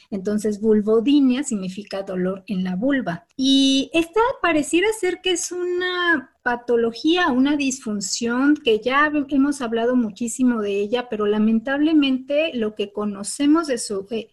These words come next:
de su origen o de sus causas es muy poquito. Y como bien dices, pareciera ser que en las mujeres,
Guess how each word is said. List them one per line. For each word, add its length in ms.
de 100
su 200
origen 520
o 80
de 120
sus 260
causas 500
es 180
muy 240
poquito. 300
Y 120
como 260
bien 240
dices, 400
pareciera 420
ser 240
que 60
en 120
las 160
mujeres, 840